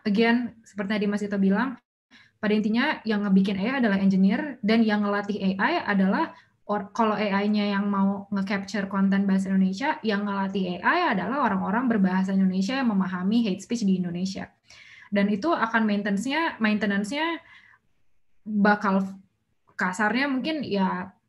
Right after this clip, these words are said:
seterusnya, karena again kita mau make sure A I-nya nangkepnya konten yang bener. Kalau misalnya hate speech-nya tahun ini topiknya lebih ke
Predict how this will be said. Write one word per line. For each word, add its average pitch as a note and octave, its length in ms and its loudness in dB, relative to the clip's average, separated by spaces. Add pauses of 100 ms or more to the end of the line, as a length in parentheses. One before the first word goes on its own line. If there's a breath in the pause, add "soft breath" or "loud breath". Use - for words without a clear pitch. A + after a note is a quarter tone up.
(120)
seterusnya, G#3 960 -4
karena A3+ 480 0
again A#3+ 480 2
kita C#4+ 400 2
mau A#3 160 0
make G#3+ 160 0
sure D4 240 -2 (240)
A G3+ 320 -2
I-nya C4+ 400 -2
nangkepnya A3 560 -4
konten A3 400 -2
yang G#3+ 160 -2
bener. G3+ 560 2 (240 loud breath)
Kalau G#3+ 240 0
misalnya A3+ 760 2
hate A3+ 200 -2
speech-nya A3+ 640 -4
tahun G#3+ 320 0
ini A3 400 0
topiknya G#3 640 -4
lebih G3+ 400 0
ke G#3 160 -4